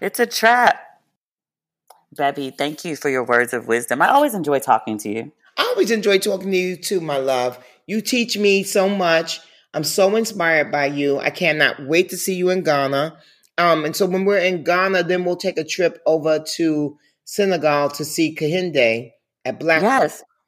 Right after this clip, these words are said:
Speaker 1: I told you, I'm like, that's on my bucket list. I'm gonna put it out into the universe, is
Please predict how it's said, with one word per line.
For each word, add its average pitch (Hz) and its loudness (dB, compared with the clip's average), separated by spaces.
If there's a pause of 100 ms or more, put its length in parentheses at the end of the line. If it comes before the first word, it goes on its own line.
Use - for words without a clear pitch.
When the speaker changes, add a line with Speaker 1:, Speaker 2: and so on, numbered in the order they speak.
(1040)
Speaker 1:
I - 0
told 427 -4
you, - -2
I'm 214 -2
like, 180 0
that's 196 0
on 208 2
my 196 6
bucket 175 2
list. 131 2
I'm 143 -6
gonna 156 0
put 180 -2
it 160 2
out 147 4
into - -10
the 156 -10
universe, 139 -2
is 127 -8